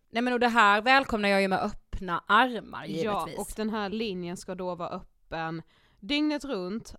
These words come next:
Speaker 2: alla dagar i veckan. Och då ska man kunna få då samtalsstöd och man ska också få hjälp att bli liksom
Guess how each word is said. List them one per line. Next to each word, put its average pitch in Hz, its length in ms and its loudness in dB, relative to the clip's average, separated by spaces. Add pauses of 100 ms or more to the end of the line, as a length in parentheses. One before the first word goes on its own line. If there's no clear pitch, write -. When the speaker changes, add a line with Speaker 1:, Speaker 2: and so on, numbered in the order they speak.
(120)
Speaker 2:
alla 220 460 -2
dagar 185 380 -6
i 160 40 -8
veckan. - 600 -12
Och - 160 -10
då 202 120 -4
ska 196 160 -10
man 185 100 -6
kunna 185 220 -6
få 156 260 -10
då 175 140 -8
samtalsstöd 170 960 -8
och - 240 -10
man 185 120 -6
ska - 140 -10
också 175 420 -8
få 185 240 -10
hjälp 175 540 -8
att - 240 -12
bli 180 160 -8
liksom 170 340 -10